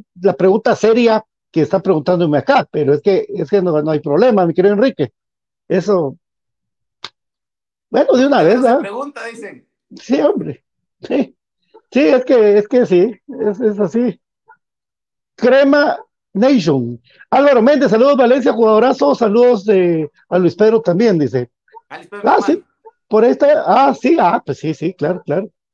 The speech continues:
Speaker 1: También jugó.
Speaker 2: Sí.
Speaker 1: ¿Verdad?
Speaker 2: Sí, sí,
Speaker 1: También
Speaker 2: Luis Pedro.
Speaker 1: jugó.
Speaker 2: Eh, llegó a jugar en primera división nada más.
Speaker 1: ¿Un Negrito solo con el diecinueve jugaste, man?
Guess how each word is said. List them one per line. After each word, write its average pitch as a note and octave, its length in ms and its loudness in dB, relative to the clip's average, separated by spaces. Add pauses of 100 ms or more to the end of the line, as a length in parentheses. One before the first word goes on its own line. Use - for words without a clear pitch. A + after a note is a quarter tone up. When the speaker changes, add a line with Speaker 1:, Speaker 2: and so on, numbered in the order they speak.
Speaker 1:
También F3+ 240 0
jugó. F#3+ 500 0 (520)
Speaker 2:
Sí. - 160 -20 (560)
Speaker 1:
¿Verdad? F3 320 0 (640)
Speaker 2:
Sí, F#3+ 80 -20
sí, G#3+ 60 -18
Speaker 1:
También F3 260 -2
Speaker 2:
Luis G#3 100 -6
Pedro. F3+ 160 2
Speaker 1:
jugó. G#3 140 -8 (640)
Speaker 2:
Eh, C3 140 -20 (180)
llegó D3 300 -8
a - 20 -6
jugar A#3 180 -4
en - 60 -4
primera G3+ 280 -6
división F3+ 360 -16
nada D3 200 -16
más. D3 280 -20 (360)
Speaker 1:
¿Un F3+ 120 -2
Negrito A#3 300 0
solo C4+ 200 0
con B3+ 200 0
el F#3+ 80 2
diecinueve F3+ 380 0
jugaste, A3 420 -2
man? E4+ 160 -10